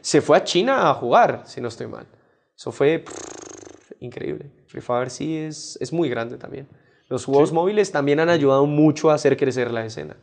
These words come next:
Speaker 2: Sí, que también, de hecho, también está saliendo mucho tema en, en, en juego de celular.
Speaker 1: En los móviles,
Speaker 2: Ujú.
Speaker 1: claro, claro, sí.
Speaker 2: Ujú.
Speaker 1: Sí, o sea, ahorita Riot Games reveló tres juegos para, para celular, por ejemplo.
Speaker 2: Ujú.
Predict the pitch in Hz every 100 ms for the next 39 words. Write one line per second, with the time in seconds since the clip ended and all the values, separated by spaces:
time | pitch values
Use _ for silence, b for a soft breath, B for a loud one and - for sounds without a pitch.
0 | - - 156 147 143 160 156 156 127 135
1 | 131 131 147 139 135 139 127 131 127 131
2 | 127 123 131 131 127 113 104 117 107 98
3 | - 104 95 113 113 156 160 113 87 147
4 | 143 135 135 151 131 117 113 156 139 117
5 | - - - 135 123 139 135 131 139 -
6 | 104 131 123 123 135 131 131 151 147 147
7 | 143 B B - 135 147 139 156 139 135
8 | 139 135 143 143 143 139 147 143 143 151
9 | 147 143 - _ 139 135 131 135 127 135
10 | 127 131 147 160 - _ 131 120 135 139
11 | 151 127 110 131